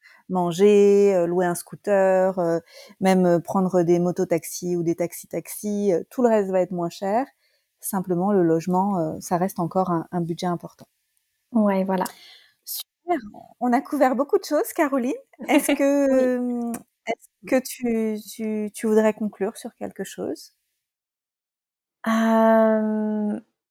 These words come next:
Speaker 2: ouais, je, je pense que c'est vraiment important lorsque l'on vient à Bali de, de s'ouvrir aux synchronicités et de se dire qu'on vient ici, euh,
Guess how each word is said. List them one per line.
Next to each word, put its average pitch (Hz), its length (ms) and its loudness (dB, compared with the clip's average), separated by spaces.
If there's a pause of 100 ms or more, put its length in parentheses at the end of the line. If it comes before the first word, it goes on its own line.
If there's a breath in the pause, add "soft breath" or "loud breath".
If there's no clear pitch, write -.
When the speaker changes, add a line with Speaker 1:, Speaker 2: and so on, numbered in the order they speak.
(440)
Speaker 2:
ouais, 240 460 2
je, 226 520 0 (360 loud breath)
je - 120 -12
pense 339 200 2
que - 80 -2
c'est 247 160 0
vraiment 247 340 0
important 240 760 -2
lorsque 226 460 -2
l'on 226 320 2
vient 220 440 -2
à 220 140 4
Bali 208 640 -2 (140)
de, 202 760 0 (2000 loud breath)
de 254 180 4
s'ouvrir 277 440 0
aux 247 80 2
synchronicités 240 800 -2
et 311 60 2
de 330 40 -14
se - 120 -2
dire 277 220 0
qu'on 233 200 2
vient 226 220 0
ici, 269 840 -2
euh, 214 640 -4